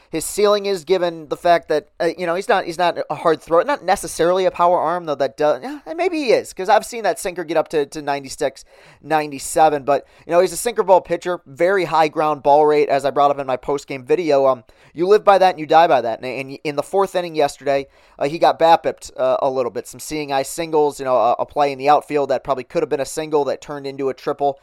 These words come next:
uh, on a diving play, but here's the thing about that, though. Um, it's the Tigers learning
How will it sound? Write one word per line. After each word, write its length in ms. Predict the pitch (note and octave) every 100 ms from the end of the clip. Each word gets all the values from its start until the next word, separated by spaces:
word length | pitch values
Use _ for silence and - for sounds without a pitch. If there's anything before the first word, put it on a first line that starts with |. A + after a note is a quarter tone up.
| _ -
uh, 160 | - C3
on 140 | D3 C#3
a 60 |
diving 420 | B2+ C#3+ D3 C#3+
play, 320 | A#2+ D#3+ E3 D3+
but 340 | - D3+ - _ _ _
here's 400 | F3+ G3+ D4+ D#4+
the 80 | D4
thing 240 | - A3+
about 260 | D#3+ D3+ -
that, 180 | E2 -
though. 180 | A#1 - _ _ - -
Um, 300 | D#3+ F3 D#3+ _ _ _ _
it's 220 | G#3+ -
the 100 | -
Tigers 480 | - B3 C#4+ A#3+ F3
learning 520 | G3 B3+ F#3+ B2 C3